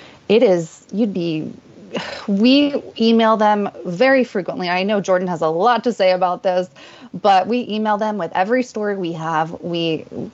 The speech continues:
Jordan has, has met with, uh, I wasn't able to go because I was ill, but he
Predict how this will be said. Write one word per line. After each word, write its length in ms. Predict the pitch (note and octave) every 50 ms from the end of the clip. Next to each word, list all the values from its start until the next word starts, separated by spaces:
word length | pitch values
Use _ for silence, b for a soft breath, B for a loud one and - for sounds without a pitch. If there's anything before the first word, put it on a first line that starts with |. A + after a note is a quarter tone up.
| - - - - F3+ -
Jordan 380 | - F#3 F#3 F#3+ F#3+ G3 G3+
has, 220 | F#3+ F3 E3 E3+ F3+ F3 D#3+ - -
has 320 | - F3 F3+ E3+ E3 -
met 340 | F#3+ F#3+ G3+ G3+ G3+ G3+ - - _ _ _ _ _ _ F#3
with, 640 | - F#3 F3+ G#3 G3 G3 - - - - - - - -
uh, 540 | - F#3 F3 E3 E3+ D3+ - - - - F#3 - - -
I 140 | F#3 G3
wasn't 280 | F#3+ F#3 F3+ F3+ F#3 F#3
able 180 | E3+ F3+ F3 E3+
to 100 | - F#3+
go 240 | D#3+ F#3+ F#3+ G#3+
because 300 | G#3+ G#3+ G3+ - F3+ E3
I 80 | E3 D3+
was 180 | D3 D#3 D3+ -
ill, 320 | - G3 F#3+ G3 G#3 A3
but 160 | G#3 F#3+ - F#3+
he 360 | - - G#3 G3+ G3 G3+